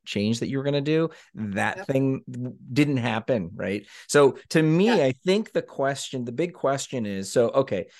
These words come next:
Speaker 1: you can have an autoresponder. "Thanks for your in-, thanks for your feedback," right? "Technically, I got it," right? Or,
Speaker 2: Yeah.
Speaker 1: and then, and then you can go out and say, "Hey, everybody, we got these. We're looking at these."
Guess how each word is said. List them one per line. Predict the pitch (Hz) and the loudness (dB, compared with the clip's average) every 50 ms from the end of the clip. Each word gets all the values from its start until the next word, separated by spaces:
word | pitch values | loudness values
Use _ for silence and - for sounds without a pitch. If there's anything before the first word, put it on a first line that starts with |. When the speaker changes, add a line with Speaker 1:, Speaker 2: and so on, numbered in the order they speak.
| - _ | -20 _
Speaker 1:
you | - - 127 | -4 -2 0
can | 160 139 | 2 4
have | 135 131 117 | 4 4 4
an | 120 | 2
autoresponder. | - - 110 110 110 117 117 113 113 107 - - - 98 95 98 117 113 | 2 4 4 4 6 6 6 6 6 2 0 -2 -6 -4 -4 -4 -6 -6
"Thanks | - - 262 320 269 - | -2 -2 -2 -2 -2 -8
for | - 151 143 | -6 -2 -2
your | 151 180 202 214 233 | 0 2 2 4 2
in-, | 254 254 - _ _ _ _ | 2 0 -4 _ _ _ _
thanks | - 294 330 302 - | 0 0 0 0 -2
for | - 190 | -4 -2
your | 202 226 240 | 0 0 -2
feedback," | 247 294 302 294 254 175 156 127 107 104 - | -2 -4 -6 -4 0 0 0 0 0 -4 -2
right? | 123 127 139 151 - | 2 2 2 2 2
"Technically, | - 247 277 269 - 180 160 160 160 180 196 214 | 0 0 0 0 -2 -6 -4 -2 0 2 4 4
I | 233 254 247 | 4 2 2
got | 220 247 254 269 320 285 202 | 2 0 2 2 2 0 -2
it," | 135 90 80 - _ - | -4 -8 -10 -14 _ -6
right? | 123 117 113 120 - | -4 -2 -2 -2 0
Or, | - 135 139 | 2 4 4
Speaker 2:
Yeah. | 143 | 4
Speaker 1:
and | 139 147 | 4 2
then, | 147 151 147 151 147 - _ _ _ - _ - | -2 -2 -4 -6 -10 -14 _ _ _ -20 _ -4
and | 131 139 143 139 135 | -4 -2 -2 -2 0
then | 143 143 139 139 139 139 120 | 2 2 2 2 0 -4 -6
you | 117 131 135 135 139 143 147 143 | -6 -6 -2 0 0 0 0 -4
can | - - 135 131 127 123 120 120 120 120 | -8 -8 -6 -4 -4 -2 -4 -4 -4 -4
go | 110 120 113 107 | -2 -2 -2 -2
out | 104 104 107 101 104 | -4 -4 -8 -10 -12
and | 104 101 | -14 -10
say, | - 107 104 104 | -8 -6 -6 -2
"Hey, | 107 110 107 104 | -2 0 0 0
everybody, | 101 101 98 98 101 98 98 | 0 0 0 0 0 -2 0
we | 95 95 95 92 | -2 -2 -4 -4
got | 92 101 95 90 92 - | -4 -4 -4 -4 -6 -6
these. | - 92 92 92 | -6 -6 -6 -4
We're | 87 92 92 | -2 -2 0
looking | 95 98 98 - - 87 92 90 | 0 0 0 0 -2 -2 -2 -2
at | 87 - - | -2 -4 -6
these." | 87 85 85 87 - | -6 -4 -4 -6 -8